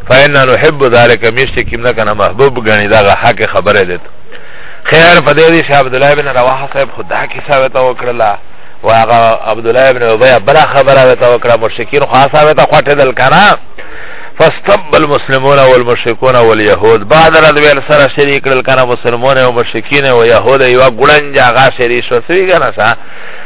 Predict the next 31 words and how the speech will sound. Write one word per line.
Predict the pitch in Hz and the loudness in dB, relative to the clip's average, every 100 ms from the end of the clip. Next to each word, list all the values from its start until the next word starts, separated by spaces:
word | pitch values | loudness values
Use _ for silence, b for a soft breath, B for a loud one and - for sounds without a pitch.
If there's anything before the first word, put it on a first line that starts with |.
| B B B B | B B B B
آه، | - 147 151 151 147 | 2 4 6 4 4
حتی | 151 190 - 185 175 | 4 0 2 2 2
کادو | - 175 180 175 175 165 156 | 4 4 4 4 4 4 4
یتصاورون، | 147 139 - 135 - 131 131 127 120 120 143 151 139 | 4 2 2 0 2 4 4 6 4 4 4 4 4
حتی | 117 127 127 127 | 2 0 2 0
که | 113 120 | 0 -4
چې | - 107 | -4 -2
قریب | 113 110 127 120 | 0 2 0 -2
وي | 117 | -4
دی | 107 110 107 | -2 0 2
یا | 104 104 98 | 2 2 2
یتصاورون، | 98 104 - 101 - 120 123 120 127 135 135 - | 2 0 0 -6 0 4 4 4 4 2 0 -2
څه | |
معنی؟ | 139 156 160 165 - | 0 2 2 0 -2
چې | 107 95 - | -6 -6 -2
سره | 92 90 | 0 0
مړه | 87 87 82 - | -4 -8 -6 0
کړي | 156 139 110 | 2 4 2
یې | 87 | 2
وه. | 80 73 - B B B B B B | 2 -2 -4 B B B B B B
او | 101 104 | 2 4
یو | 110 135 147 139 | 4 4 6 4
په | 117 | 2
بل | 113 127 131 | 0 2 2
بل | 127 123 | 2 2
باندې | 113 113 | -2 0
ور | 113 107 | 2 2
برانګېخته | 98 98 98 101 90 - 90 - | 2 0 0 -2 -4 -2 -4 0
شوه | 147 147 127 | 2 4 6
وه | |
چې | 117 | 4